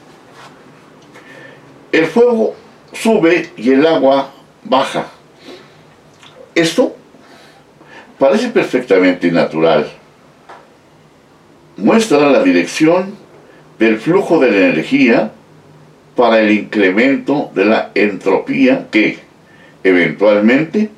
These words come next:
llevará al equilibrio estático, la desconexión y la inacción. Sin embargo, esta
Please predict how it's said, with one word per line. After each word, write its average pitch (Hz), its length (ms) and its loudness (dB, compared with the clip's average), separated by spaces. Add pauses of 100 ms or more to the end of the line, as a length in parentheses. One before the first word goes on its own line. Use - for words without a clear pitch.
(1160)
llevará 110 540 2 (100)
al 135 180 0
equilibrio 101 800 -2 (200)
estático, - 800 -4 (1200)
la 107 120 2
desconexión 120 880 0 (540)
y 123 80 0
la 117 100 2
inacción. - 680 -2 (960)
Sin 277 320 0
embargo, - 680 0 (560)
esta 214 480 -2